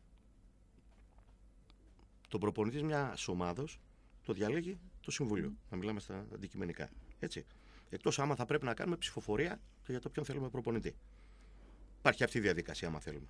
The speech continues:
να γίνει, για να είμαστε, ας πούμε, εντελώς δημοκρατικοί. Έτσι, δεν μπορώ εγώ σε έναν, ε,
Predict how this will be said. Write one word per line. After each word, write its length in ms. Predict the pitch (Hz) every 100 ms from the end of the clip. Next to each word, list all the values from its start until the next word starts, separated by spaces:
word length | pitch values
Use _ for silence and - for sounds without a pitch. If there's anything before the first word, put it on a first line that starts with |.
| - -
να 80 | 85
γίνει, 180 | 82 82
για 120 | 85
να 60 |
είμαστε, 240 | 87 82 85
ας 80 | -
πούμε, 120 | 90
εντελώς 400 | 85 90 82 - - - - - - - -
δημοκρατικοί. 560 | 90 87 80 - - 69
Έτσι, 200 | - 151
δεν 80 |
μπορώ 160 | 143 117
εγώ 160 | 98 87
σε 120 | 104
έναν, 220 | 82 73 - - -
ε, 80 | -